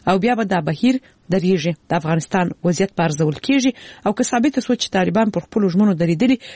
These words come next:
بیا به ټول امریکایي عسکر له افغانستانه وځي. د دې ټولې پروسې لپاره تقریباً څوارلس میاشتې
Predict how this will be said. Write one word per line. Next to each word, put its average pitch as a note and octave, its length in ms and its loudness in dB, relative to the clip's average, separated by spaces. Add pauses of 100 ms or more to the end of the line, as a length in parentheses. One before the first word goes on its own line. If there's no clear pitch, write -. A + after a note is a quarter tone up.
(140)
بیا C#4 160 0
به B3 120 -2
ټول A3+ 200 0
امریکایي D3 340 -2
عسکر F3+ 340 -4
له D#3 100 0
افغانستانه C3+ 560 -2
وځي. C3 240 -2 (540)
د - 20 4 (100)
دې C#4+ 160 2
ټولې D4+ 260 0
پروسې A#3+ 400 0
لپاره G#3 400 -2
تقریباً A3+ 460 0
څوارلس A3+ 380 0
میاشتې E3 280 -2